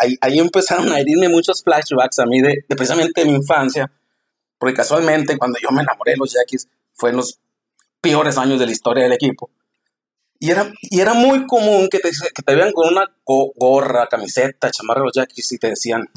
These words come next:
"Le vas a los Yaquis, ya quisieran ganar", decían. Y me retumbaba con el nombre del, del,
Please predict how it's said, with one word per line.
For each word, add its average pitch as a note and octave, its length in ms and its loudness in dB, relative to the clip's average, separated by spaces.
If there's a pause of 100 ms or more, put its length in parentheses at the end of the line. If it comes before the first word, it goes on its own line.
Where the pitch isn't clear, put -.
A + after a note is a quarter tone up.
(760)
"Le G#2 120 -4
vas - 160 -6
a E3 40 -4
los C#3 140 -6
Yaquis, - 580 -4 (420)
ya - 180 -4
quisieran F3+ 520 -2
ganar", C#3 420 -4
decían. F#3+ 460 -2 (600)
Y D3+ 140 -2
me E3 120 0
retumbaba D3+ 580 0
con G3 160 0
el C#3 100 0
nombre F3+ 360 2
del, D#3+ 260 -2
del, A#2 360 0